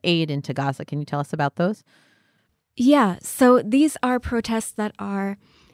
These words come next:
Speaker 2: in support of the hostages that kind of take it from a different direction from the other hostage protests. They essentially say that while Hamas is attacking Israel and holding Israelis hostage, why should Israel be providing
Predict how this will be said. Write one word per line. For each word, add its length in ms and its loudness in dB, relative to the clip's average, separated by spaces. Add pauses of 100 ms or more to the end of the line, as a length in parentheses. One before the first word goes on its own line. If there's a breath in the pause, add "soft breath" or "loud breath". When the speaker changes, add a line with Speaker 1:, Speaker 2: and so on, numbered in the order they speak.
(240 soft breath)
Speaker 2:
in 140 8
support 360 2
of 180 -2
the 240 -2
hostages 840 -4
that 140 -4
kind 160 2
of 80 0
take 160 0
it 80 0
from 140 -2
a 40 4
different 280 0
direction 500 -4
from 220 0
the 100 0
other 160 -2
hostage 420 -8
protests. 680 -10 (340 loud breath)
They 140 2
essentially 500 2
say 300 2
that 260 0
while 640 0 (140)
Hamas 480 0
is 440 -4
attacking 540 -2
Israel 480 -2
and 180 -2
holding 360 -2
Israelis 460 -2
hostage, 540 -4 (380 loud breath)
why 300 4
should 160 2
Israel 320 2
be 200 -2
providing 960 0